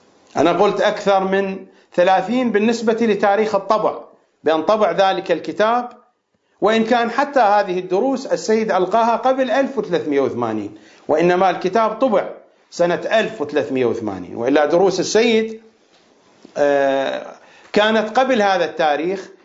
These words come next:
وقررت وطبعت بعد ذلك.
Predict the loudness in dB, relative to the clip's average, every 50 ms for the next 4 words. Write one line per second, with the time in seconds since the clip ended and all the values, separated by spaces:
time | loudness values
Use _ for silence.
0 | _ _ _ _ -2 0 0 0 2 4 2 4 4 4 4 4 4 4 2 0
1 | -2 -8 -18 -14 -4 -2 -2 0 0 0 2 2 2 0 -2 -4 -4 -6 -6 -4
2 | -4 -6 -6 -6 -8 -8 -10 -18 -20 -20 -20